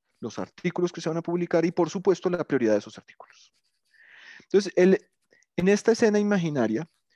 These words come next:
el editor en jefe los cita a una reunión y les dice lo siguiente. Ustedes tienen que, por favor, escribir el titular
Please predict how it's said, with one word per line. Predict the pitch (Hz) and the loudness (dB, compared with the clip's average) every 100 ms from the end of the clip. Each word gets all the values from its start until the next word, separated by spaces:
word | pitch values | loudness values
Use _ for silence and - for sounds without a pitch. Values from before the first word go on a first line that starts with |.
| _ | _
el | - 151 | 2 4
editor | 139 - 147 | 4 2 0
en | 175 | 2
jefe | 175 180 | 0 0
los | 165 - - | -2 -4 -8
cita | 196 - - _ _ - | -8 -8 -14 _ _ -10
a | |
una | 117 120 | -6 -6
reunión | 117 101 82 _ _ _ _ _ _ | -8 -12 -14 _ _ _ _ _ _
y | - | 0
les | 160 143 131 | 2 2 0
dice | 135 147 | -4 -2
lo | 143 | -6
siguiente. | 139 180 185 113 - _ _ _ _ _ _ _ _ _ _ _ - | -8 -8 -8 -10 -20 _ _ _ _ _ _ _ _ _ _ _ -12
Ustedes | 165 - 175 190 | -8 2 4 4
tienen | - 202 196 | 2 0 2
que, | 190 | -2
por | - 151 | -2 -4
favor, | 143 131 131 - | -2 -2 -2 0
escribir | 160 - - 151 156 | -2 -2 -4 -2 2
el | 180 180 _ | 2 2 _
titular | - 180 - 160 180 170 170 | -6 -6 -4 0 2 2 0